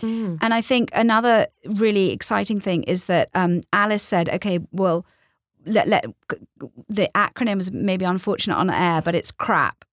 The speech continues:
Speaker 2: But if you avoid"
Speaker 1: <laughs> People will remember
Speaker 2: Yeah,
Speaker 1: that.
Speaker 2: if you
Speaker 1: <laughs>
Speaker 2: remember that. So carbonated drinks,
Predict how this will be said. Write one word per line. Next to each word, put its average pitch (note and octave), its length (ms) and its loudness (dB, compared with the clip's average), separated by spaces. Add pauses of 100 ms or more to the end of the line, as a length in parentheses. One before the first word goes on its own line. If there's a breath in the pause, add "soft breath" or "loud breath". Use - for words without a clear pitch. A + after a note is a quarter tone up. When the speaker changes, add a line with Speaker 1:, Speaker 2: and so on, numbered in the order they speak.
Speaker 2:
But F3+ 120 -2
if G3 200 0
you A#3 140 4
avoid" A#3 440 4 (160)
Speaker 1:
<laughs> B4 140 0
People E4 260 2
will C#4+ 160 8
remember A#3 380 6
Speaker 2:
Yeah, - 300 4
Speaker 1:
that. - 80 -4
Speaker 2:
if A#3+ 100 4
you D4 180 6
Speaker 1:
<laughs> D4 60 6
Speaker 2:
remember E4+ 320 6
that. G#3+ 240 0
So A#3 160 4
carbonated C4 640 2
drinks, F3+ 520 0